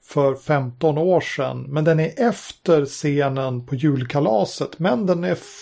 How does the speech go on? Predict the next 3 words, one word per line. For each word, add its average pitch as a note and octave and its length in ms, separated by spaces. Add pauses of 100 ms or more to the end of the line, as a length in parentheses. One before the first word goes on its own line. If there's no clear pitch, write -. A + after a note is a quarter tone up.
(120)
före D3+ 640
nyårsfesten D3+ 1200
och C#3 320